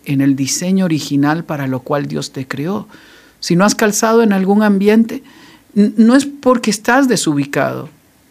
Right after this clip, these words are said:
es que no es tu ambiente. Yo no calzaba bien en escuela,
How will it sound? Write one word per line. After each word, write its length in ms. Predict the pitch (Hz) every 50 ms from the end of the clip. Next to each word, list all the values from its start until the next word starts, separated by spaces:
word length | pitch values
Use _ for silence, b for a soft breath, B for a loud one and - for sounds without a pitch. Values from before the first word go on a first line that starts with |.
| _ -
es 140 | - - -
que 160 | - 160 147
no 380 | 139 135 139 160 170 165 165 190
es 280 | 226 233 226 - - -
tu 100 | 156 139
ambiente. 520 | 127 127 120 123 123 123 127 123 - -
Yo 240 | 147 151 180 220 240
no 180 | 262 285 277
calzaba 520 | 285 247 220 214 - - 294 320 320 269 208
bien 220 | 175 170 165 165
en 100 | 160 156
escuela, 540 | 147 135 135 - - - - - - - -